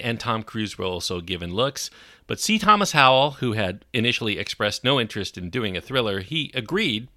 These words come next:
because he ended up reading the script, which he said was unlike anything he'd ever read, and he signed on board. Howell brings that required naivete,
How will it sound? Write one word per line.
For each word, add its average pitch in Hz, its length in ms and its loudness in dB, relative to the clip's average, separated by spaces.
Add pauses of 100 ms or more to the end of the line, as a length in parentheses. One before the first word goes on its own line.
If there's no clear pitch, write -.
because 107 360 -2
he 98 180 -2
ended 95 200 -4
up 98 140 -8
reading 107 280 -6
the 123 60 -6
script, - 440 -4 (400)
which 165 160 -2
he 185 80 0
said 139 240 4
was 131 320 0
unlike 131 480 2
anything 101 380 -4
he'd 101 180 -6
ever 87 260 -2
read, 80 320 -4
and 92 100 -6
he 92 140 -6
signed 87 320 -4
on 82 200 -4
board. 82 360 -4 (460)
Howell 160 240 4
brings 147 320 0
that 117 200 -2
required 120 540 0
naivete, 104 800 -2